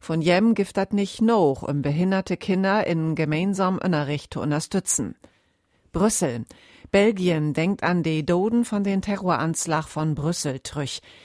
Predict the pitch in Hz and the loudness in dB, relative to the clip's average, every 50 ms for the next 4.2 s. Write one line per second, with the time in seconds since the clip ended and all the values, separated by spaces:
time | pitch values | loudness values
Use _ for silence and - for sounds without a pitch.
0 | - _ _ - 143 143 - 143 135 - 151 143 139 - - 165 170 - - - | -20 _ _ -8 -8 -4 -4 -6 -6 -2 -4 -4 -2 0 0 0 0 -2 -6 -6
1 | 127 151 151 151 151 160 165 160 160 151 156 160 - - - - 143 - 147 147 | -4 -2 0 0 0 2 2 2 0 0 -2 -2 -4 -6 -4 -4 -4 -2 0 -2
2 | 147 143 143 143 151 180 185 190 - 165 156 156 156 160 160 151 - 143 147 156 | 0 0 0 0 0 0 0 -2 -4 -4 -2 -2 0 -2 -2 -2 -2 -2 -2 -4
3 | 147 - 156 165 170 170 - 160 143 143 143 143 139 - 151 151 - - 180 185 | -4 -2 -2 0 0 0 0 0 0 0 -2 -4 -2 -2 -2 -2 -2 -2 0 0
4 | 180 160 165 156 | 0 2 0 0